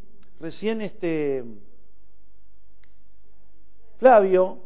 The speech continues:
contaba acerca de un milagro que había ocurrido, ¿cierto? Cuando comenzó la reunión. Una persona que estaba prácticamente sentenciada a la muerte.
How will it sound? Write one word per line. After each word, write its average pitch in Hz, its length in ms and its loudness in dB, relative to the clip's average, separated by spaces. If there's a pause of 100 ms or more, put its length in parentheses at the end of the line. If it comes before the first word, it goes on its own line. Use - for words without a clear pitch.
(280)
contaba 214 540 2
acerca 202 380 -4
de 185 60 -4
un 175 100 -4
milagro 170 540 0
que 143 80 -6
había 135 160 -2
ocurrido, 120 460 -6 (480)
¿cierto? 185 500 2 (140)
Cuando 151 180 -4
comenzó 151 300 0
la 175 100 10
reunión. 143 420 0 (680)
Una 156 180 -6
persona 165 340 -2
que 147 60 -6
estaba 185 500 4 (1200)
prácticamente 180 680 2
sentenciada 170 1000 0
a 160 220 -2
la 156 140 2
muerte. 135 600 -4